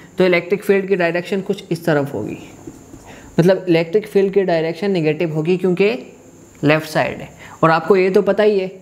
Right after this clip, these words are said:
electric फील्ड is inversely proportional to आर स्क्वायर। ठीक है, चलिए तो अब यहाँ पर हम graph बनाते हैं। तो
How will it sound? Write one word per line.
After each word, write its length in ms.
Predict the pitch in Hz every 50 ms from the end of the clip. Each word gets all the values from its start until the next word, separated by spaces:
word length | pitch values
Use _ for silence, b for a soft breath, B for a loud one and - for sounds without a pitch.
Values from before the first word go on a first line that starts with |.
| - -
electric 360 | 160 160 165 165 - 190 180
फील्ड 280 | - - 202 208 208 196 202 - - -
is 140 | 180 214 208 208 - - - -
inversely 440 | 175 170 165 165 170 165 170 196 190 180
proportional 520 | 185 175 170 170 170 165 170 180 180 175
to 120 | 190 214 214 - - - -
आर 160 | 190 214 233 226
स्क्वायर। 360 | 226 - - 214 220 226 220 - - - - - - - -
ठीक 140 | 294 269
है, 80 | - - - - - B B B B B B -
चलिए 260 | 131 127 131 135 139 B B B B B B -
तो 60 | 214 226 226 - - -
अब 140 | 185 202 208
यहाँ 220 | 185 160 175 185
पर 160 | 180 233 220
हम 120 | 220 226 220
graph 240 | 180 160 165 185 180
बनाते 360 | 175 165 143 117 117 - 139
हैं। 200 | 143 160 170 196 - - - - - - - - - - - - - - - - -
तो 340 | 202 214 233 214 - -